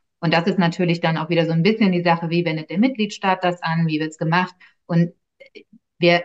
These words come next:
ich glaube, die meisten wissen, das Hauptproblem ist nicht die Verurteilung an sich, sondern gerade das Ermittlungsverfahren. Derzeit wird halt blockiert, ist nichts weiter mehr möglich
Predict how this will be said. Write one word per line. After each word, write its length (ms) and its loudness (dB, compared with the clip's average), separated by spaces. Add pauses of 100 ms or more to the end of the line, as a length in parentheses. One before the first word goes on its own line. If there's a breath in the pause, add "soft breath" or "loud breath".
(120)
ich 100 -20
glaube, 180 2
die 100 2
meisten 360 2
wissen, 160 -2
das 140 -2
Hauptproblem 500 0
ist 140 -6
nicht 200 0
die 100 -2
Verurteilung 680 -2
an 140 -4
sich, 320 0
sondern 320 2
gerade 380 4
das 160 -6
Ermittlungsverfahren. 960 -6
Derzeit 600 0
wird 220 0
halt 140 -4
blockiert, 460 -4
ist 180 -8
nichts 260 -2
weiter 220 -2
mehr 120 -2
möglich 500 0